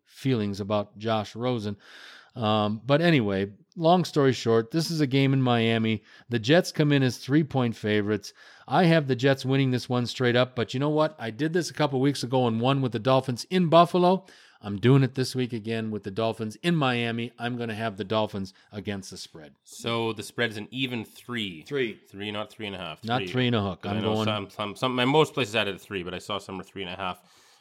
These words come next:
Speaker 2: Boy, this is a tough one because, yeah, I mean, most weeks I would just say, "Oh, well, Miami's not even trying, so who cares?" But, yeah, in the first quarter, they were up fourteen nothing.
Speaker 1: Right.
Speaker 2: They m-, were moving the ball effortlessly on the road against a good defense.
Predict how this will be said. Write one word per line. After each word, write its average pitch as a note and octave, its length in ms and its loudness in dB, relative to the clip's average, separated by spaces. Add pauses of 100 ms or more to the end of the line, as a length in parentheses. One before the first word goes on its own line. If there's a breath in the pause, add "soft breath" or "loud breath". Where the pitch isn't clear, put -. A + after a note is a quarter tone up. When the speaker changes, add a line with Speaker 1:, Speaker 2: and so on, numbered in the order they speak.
(140)
Speaker 2:
Boy, C3 300 4
this A#2 180 -2
is G#2+ 120 -8
a G#2 60 -6
tough - 360 -4
one G#2+ 200 -2
because, G2+ 360 -6
yeah, B2+ 160 2
I A2+ 80 2
mean, A2 240 -4 (100)
most D3+ 320 -2
weeks A#2+ 220 -4
I B2 60 0
would A2+ 100 -4
just A2 140 -8
say, A2 120 0
"Oh, A#2 140 0
well, G2+ 400 -2 (240 soft breath)
Miami's G#2+ 320 -2
not G2+ 140 -2
even F2+ 160 -8
trying, G2 440 0
so G2+ 160 -8
who G2 100 -8
cares?" A#2+ 340 -2
But, G2 180 -8 (240 loud breath)
yeah, C3 240 4
in G2 120 -2
the G#2+ 60 -6
first D#3 420 -4
quarter, A2 580 0 (220)
they G#2 100 -4
were G#2 80 -2
up G2+ 100 -6
fourteen D3 420 -4
nothing. G2+ 240 -4
Speaker 1:
Right. C3+ 260 0 (260 loud breath)
Speaker 2:
They G#2+ 120 -4
m-, G#2+ 420 -6
were A#2+ 120 -6
moving D#3 460 0
the A2+ 80 -2
ball G2+ 320 0
effortlessly A2 840 -4 (280 soft breath)
on E3 200 2
the F3+ 80 -2
road G#2+ 300 -2
against A2 360 -4
a G#2+ 60 -6
good G#2 200 -4
defense. F#2+ 640 -10